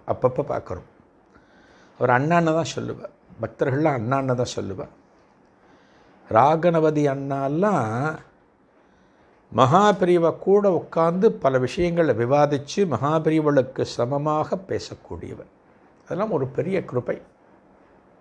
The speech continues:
நம்மெல்லாம் எங்கேயோ பெரியவாள்கிட்ட தள்ளி இருந்து, "மகாபெரிவா, உங்க பார்வை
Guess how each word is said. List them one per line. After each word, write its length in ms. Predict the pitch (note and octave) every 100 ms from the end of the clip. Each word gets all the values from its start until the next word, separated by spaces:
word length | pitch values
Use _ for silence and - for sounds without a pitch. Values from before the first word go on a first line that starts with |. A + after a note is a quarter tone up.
| _ _ _ _ _ _ _ _ _ _ _ F#3
நம்மெல்லாம் 320 | G3 A3 E3
எங்கேயோ 340 | E3+ F#3 B3 C4
பெரியவாள்கிட்ட 540 | F3+ F#3+ G#3 G3 F3+ E3+
தள்ளி 340 | - D#3 F3 G3
இருந்து, 380 | F3+ F3+ G#3 A3 F3 B2+
"மகாபெரிவா, 560 | A#2+ D3+ D#3+ D#3 E3 F#3
உங்க 180 | D3+ C3 -
பார்வை 360 | C#3 E3+ F3